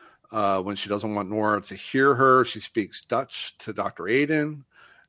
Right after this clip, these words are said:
Um, and then they introduce her to Bernard, who's a doctor who conducts a physical exam.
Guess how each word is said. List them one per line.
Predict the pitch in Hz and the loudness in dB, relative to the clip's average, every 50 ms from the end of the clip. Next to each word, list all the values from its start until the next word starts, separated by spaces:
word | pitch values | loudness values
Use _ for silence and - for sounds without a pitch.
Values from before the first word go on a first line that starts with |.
| _ - | _ -12
Um, | 101 101 95 98 95 90 90 90 92 - - | -10 -8 -6 -6 -6 -6 -8 -10 -12 -12 -10
and | 104 107 98 95 98 | -10 -10 -8 -6 -6
then | 120 123 127 127 123 120 110 104 98 | -4 -2 -2 -4 -4 -6 -6 -4 -2
they | 107 107 104 104 104 101 104 101 | 0 0 0 0 0 0 -2 -4
introduce | - 101 117 - - 117 104 110 113 - - | -6 -8 -8 -6 -6 -4 -2 -2 -4 -2 -2
her | 107 98 98 | -2 -4 -4
to | - - - 90 | -4 -8 -10 -8
Bernard, | - 98 95 107 117 120 117 113 117 110 | -8 -4 -2 0 2 4 4 4 2 2
who's | 104 87 87 | -2 -6 -12
a | 87 | -4
doctor | - 110 107 110 104 - - 110 104 101 98 101 98 98 101 | 0 2 2 2 0 -2 -2 0 2 2 2 0 0 -2 -4
who | 104 | -6
conducts | - - 98 92 - 98 98 - - - | -10 -12 -12 -6 -6 -6 -6 -6 -10 -14
a | 90 | -16
physical | - - - 117 110 - - 92 92 95 90 | -12 -10 -8 -8 -8 -8 -8 -8 -8 -8 -10
exam. | 87 - 95 92 90 87 90 90 90 87 | -12 -10 -10 -8 -8 -8 -10 -12 -12 -14